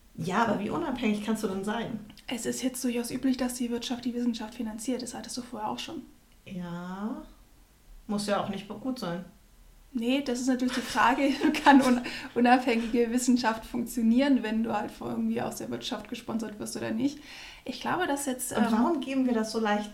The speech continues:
Speaker 1: daher? Also warum lassen wir uns die Sachen aus den Händen nehmen? Ich bin
Speaker 2: Ja, weil
Speaker 1: voll
Speaker 2: kein
Speaker 1: auf
Speaker 2: Geld
Speaker 1: Krawall.
Speaker 2: da ist.
Speaker 1: Komm. Ja, warum nicht?
Speaker 2: Wo soll
Speaker 1: Also
Speaker 2: es denn
Speaker 1: Grund-,
Speaker 2: herkommen?
Speaker 1: ja, aber
Speaker 2: Wir haben, wir haben
Speaker 1: grundlegende
Speaker 2: keine
Speaker 1: Sachen.
Speaker 2: Studiengebühren. Ähm, wo soll denn das Geld herkommen? Der Staat finanziert es in der Form nicht.
Speaker 1: Ja, warum nicht?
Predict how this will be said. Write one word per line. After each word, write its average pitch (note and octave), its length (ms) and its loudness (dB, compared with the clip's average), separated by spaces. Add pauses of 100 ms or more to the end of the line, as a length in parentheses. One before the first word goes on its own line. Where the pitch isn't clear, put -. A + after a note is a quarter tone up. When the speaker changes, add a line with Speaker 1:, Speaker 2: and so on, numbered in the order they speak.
(240)
Speaker 1:
daher? G#3+ 640 -6
Also G#3+ 180 -2
warum B3+ 540 0
lassen A#3+ 260 -2
wir A3 80 2
uns G#3+ 120 -2
die A3 80 -2
Sachen G#3 300 -4
aus F#3+ 180 -4
den G#3 100 0
Händen A#3 260 -2
nehmen? F3 160 -4
Ich - 100 -8
bin G#3 120 0
Speaker 2:
Ja, A#3 100 4
weil B3 80 8
Speaker 1:
voll - 80 6
Speaker 2:
kein A#3 160 4
Speaker 1:
auf - 60 2
Speaker 2:
Geld D#4 200 4
Speaker 1:
Krawall. F#3+ 180 0
Speaker 2:
da - 120 -2
ist. - 120 -6
Speaker 1:
Komm. G#3+ 120 2 (720)
Ja, B3+ 320 6 (140)
warum A#3+ 320 0
nicht? - 300 -4 (280)
Speaker 2:
Wo B3+ 120 2
soll B3+ 120 6
Speaker 1:
Also B3 120 8
Speaker 2:
es C4+ 60 6
denn C4 60 10
Speaker 1:
Grund-, D4 140 6
Speaker 2:
herkommen? A#3+ 320 -2
Speaker 1:
ja, A#3+ 160 -4
aber A3+ 80 2
Speaker 2:
Wir A3+ 40 0
haben, - 160 -8
wir B3+ 100 8
haben C4 100 6
Speaker 1:
grundlegende C4 400 6
Speaker 2:
keine C4 180 8
Speaker 1:
Sachen. B3+ 120 2
Speaker 2:
Studiengebühren. C4+ 760 4 (800)
Ähm, A#3+ 440 4 (100)
wo B3+ 80 -2
soll B3+ 160 -2
denn B3+ 100 4
das B3+ 120 0
Geld C#4+ 200 -4
herkommen? G#3+ 360 -6 (380)
Der A3+ 100 -4
Staat A3+ 280 -2
finanziert A#3+ 420 0
es - 60 -12
in B3+ 80 4
der C4 140 0
Form C4+ 260 0
nicht. D4+ 300 -2 (200)
Speaker 1:
Ja, G#3 280 -2
warum A#3+ 260 -4
nicht? - 240 -8